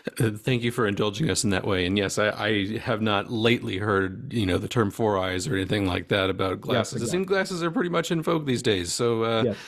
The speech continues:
Speaker 1: uh, uh, it, it's almost, um, uh, uh,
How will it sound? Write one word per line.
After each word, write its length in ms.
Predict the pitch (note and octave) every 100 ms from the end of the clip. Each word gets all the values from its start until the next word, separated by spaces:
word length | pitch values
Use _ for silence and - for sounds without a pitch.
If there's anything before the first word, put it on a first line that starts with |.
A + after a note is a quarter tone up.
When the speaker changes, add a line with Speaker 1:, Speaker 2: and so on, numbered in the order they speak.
| -
Speaker 1:
uh, 40 | B2
uh, 380 | A2+ B2 A2+ A2+
it, 160 | C3
it's 280 | A#2+ C3 B2+
almost, 420 | C3+ C3+ C3 -
um, 360 | C3+ B2+ B2 B2 - - -
uh, 20 | -
uh, 340 | A#2+ A#2 A2